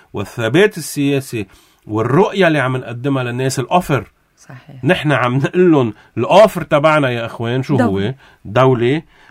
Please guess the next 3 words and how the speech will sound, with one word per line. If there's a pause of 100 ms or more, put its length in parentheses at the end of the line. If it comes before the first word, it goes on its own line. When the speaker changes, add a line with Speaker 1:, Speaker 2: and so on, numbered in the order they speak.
(140)
Speaker 1:
استقرار، (160)
ازدهار، (220)
رفاه،